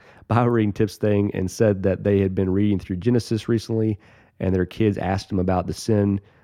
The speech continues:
of Ham and something else, and they're like, "What do you, what do you say to that? You know, what do you tell them?"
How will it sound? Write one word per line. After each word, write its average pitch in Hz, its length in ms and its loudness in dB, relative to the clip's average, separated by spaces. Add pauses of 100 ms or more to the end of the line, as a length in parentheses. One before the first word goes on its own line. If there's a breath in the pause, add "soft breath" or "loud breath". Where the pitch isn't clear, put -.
(140)
of - 120 -6
Ham 107 520 -2 (680 soft breath)
and 92 540 0
something 101 420 0
else, 95 320 0 (120)
and 90 180 -2
they're 90 160 0
like, 82 540 -4
"What 90 360 -4
do 95 60 0
you, 90 280 0
what 92 80 -6
do 87 60 -2
you 85 60 -4
say 90 160 -4
to 80 80 -2
that? 73 360 -4
You - 80 -6
know, 73 120 -8
what 87 100 -2
do 87 60 0
you 85 60 0
tell 82 220 0
them?" 69 240 -10